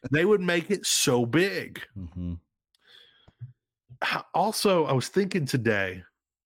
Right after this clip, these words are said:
Speaker 1: we know, tr-, like, we always talk about how Triple H is in charge, is in charge. I don't know. I just hit puberty there, Kevin. Triple H
Speaker 2: Little
Speaker 1: is
Speaker 2: Peter,
Speaker 1: in
Speaker 2: little Peter
Speaker 1: charge.
Speaker 2: Brady, actually.
Speaker 1: Yeah. And then it's not talked that,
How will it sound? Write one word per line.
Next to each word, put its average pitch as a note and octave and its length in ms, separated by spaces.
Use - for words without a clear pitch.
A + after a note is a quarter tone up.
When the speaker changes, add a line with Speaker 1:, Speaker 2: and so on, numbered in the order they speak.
Speaker 1:
we D3 180
know, G#3+ 300
tr-, E3+ 180
like, D#3+ 320
we D#3 140
always A3 240
talk F#3+ 120
about D#3+ 140
how D#3 120
Triple C#3 360
H D#3 220
is A#2 100
in A#2 100
charge, E3+ 680
is C#3+ 100
in C#3 80
charge. D#3 280
I - 80
don't G3 120
know. D3 120
I C3 120
just C#3 240
hit C3 120
puberty D3 400
there, F#2 180
Kevin. A#2+ 360
Triple F#3+ 340
H G3+ 100
Speaker 2:
Little F#3+ 100
Speaker 1:
is D#3 80
Speaker 2:
Peter, C3+ 120
Speaker 1:
in D#3+ 120
Speaker 2:
little C3 80
Peter B2 120
Speaker 1:
charge. F#3 240
Speaker 2:
Brady, A#2+ 380
actually. G2+ 340
Speaker 1:
Yeah. E3+ 280
And D3+ 200
then E3 600
it's - 300
not F#3 360
talked - 420
that, E3+ 200